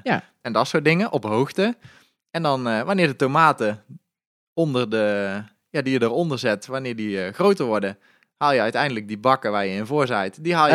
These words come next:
Speaker 2: van
Speaker 1: Aha.
Speaker 2: jouw framepjes af. En dan kunnen
Speaker 1: Ja.
Speaker 2: de tomaten door het framepje omhoog groeien.
Speaker 1: Zeker. Nou, en wat ik nu eigenlijk nog heb, en dat heb je nog helemaal niet gezien.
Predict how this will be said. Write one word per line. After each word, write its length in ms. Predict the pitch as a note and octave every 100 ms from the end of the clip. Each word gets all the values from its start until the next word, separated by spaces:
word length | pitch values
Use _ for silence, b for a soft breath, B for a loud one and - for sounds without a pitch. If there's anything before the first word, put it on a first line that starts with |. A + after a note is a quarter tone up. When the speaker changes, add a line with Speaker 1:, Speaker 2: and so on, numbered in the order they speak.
| E3
Speaker 2:
van 80 | B2
Speaker 1:
Aha. 60 |
Speaker 2:
jouw 140 | - A2
framepjes 440 | E3+ F#3 G3 G3
af. 340 | F#3+ A3+ - -
En 80 | B3
dan 100 | A#3
kunnen 180 | G#3 E3
Speaker 1:
Ja. 40 |
Speaker 2:
de 80 | C#3+
tomaten 400 | D3+ D3+ C3+ A#2+
door 160 | B2
het 100 | A#2
framepje 360 | - E3 B2+ G#2+
omhoog 280 | G#2+ D3+ G#3
groeien. 400 | F#3 C#3+ A2 G#2
Speaker 1:
Zeker. 400 | - F#3+ D#3 C3
Nou, 180 | C3+ C3+
en 160 | D#3+
wat 140 | D#3+ E3+
ik 100 | D3+
nu 140 | D3+ D#3
eigenlijk 240 | B2 C3
nog 120 | B2
heb, 140 | A#2+ F#3+
en 60 | F#3
dat 80 | C#3+
heb 120 | B2+
je 60 | B2+
nog 100 | A2
helemaal 200 | A#2+ G#2+
niet 80 | G2+
gezien. 440 | A2+ G#3+ E3 F3